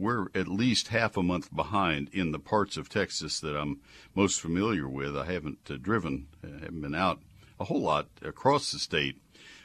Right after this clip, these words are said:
but things are just, uh, about two weeks behind. So what we normally say, "Do such and such on such and such a date," slide that one back a little bit for most of Texas.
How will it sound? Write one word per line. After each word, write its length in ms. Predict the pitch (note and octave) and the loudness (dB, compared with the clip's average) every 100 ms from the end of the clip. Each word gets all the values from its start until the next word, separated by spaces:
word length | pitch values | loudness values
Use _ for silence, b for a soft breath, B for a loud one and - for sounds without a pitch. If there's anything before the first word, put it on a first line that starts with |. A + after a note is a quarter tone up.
| B | B
but 140 | G2 | -2
things 240 | - D#3 F2+ | 2 4 4
are 80 | D#2+ | 2
just, 320 | F2+ G2 - | 0 0 0
uh, 140 | D#2 | -2
about 360 | - F2 F2+ - | 0 0 0 0
two 160 | - | 0
weeks 320 | A2 F#2+ E2+ - | 2 2 2 0
behind. 640 | D#2 D#2+ F2 C#2 B1 C2+ | -2 0 2 2 -2 -4
So 280 | - D2 C2+ - B B B | -4 -6 -6 -12 B B B
what 180 | G#2+ F2+ | 0 2
we 80 | E2+ | 2
normally 400 | F2+ G#2 G2 E2 | 6 6 6 4
say, 320 | - G2+ F2+ | 4 4 4
"Do 220 | D#2+ F2+ | 4 2
such 320 | - A2+ G#2+ | 4 2 4
and 100 | G2 | -2
such 340 | - G#2+ G2+ F#2+ | 2 0 2 0
on 200 | D#2+ D2 | 0 0
such 260 | A2+ G2 | 0 0
and 100 | E2+ | -4
such 260 | D#2 F#2+ - | -4 -4 -4
a 40 | |
date," 340 | D2+ F#2 F#2 F#2 | 2 4 4 2
slide 380 | - F2+ A2+ | 0 6 6
that 240 | G#2+ A2+ F#2 | 6 4 4
one 120 | C#2 | -2
back 280 | C2 C#2 - | -2 -2 -2
a 60 | |
little 200 | D2+ D2+ | -6 -6
bit 280 | C2+ D#2 D#2 | -4 -4 -4
for 120 | - | -4
most 360 | D2 D2+ E2 - | -4 -2 -4 -8
of 120 | D2+ | -10
Texas. 520 | - C#2 - - - | -4 -4 -4 -8 -10